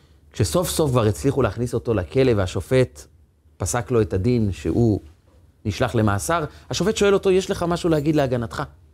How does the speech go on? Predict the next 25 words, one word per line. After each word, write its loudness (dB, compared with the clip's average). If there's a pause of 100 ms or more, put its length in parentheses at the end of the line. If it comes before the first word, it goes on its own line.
(2250)
כל 0
אנשי 2
החוק 2
כבר 2
שמחו 0
כל 0
כך -2
שהאישיות 0
הזו 0
שאיימה 2 (300)
על 0
השלווה 0
בשיקגו 0
והאזור 0 (280)
נכנסת -2
לכלא, 2 (500)
ואז 0
אל 0
קפון -4
נעמד 0
ואומר 0
את -2
הדבר 0
הבא 0
להגנתו. -4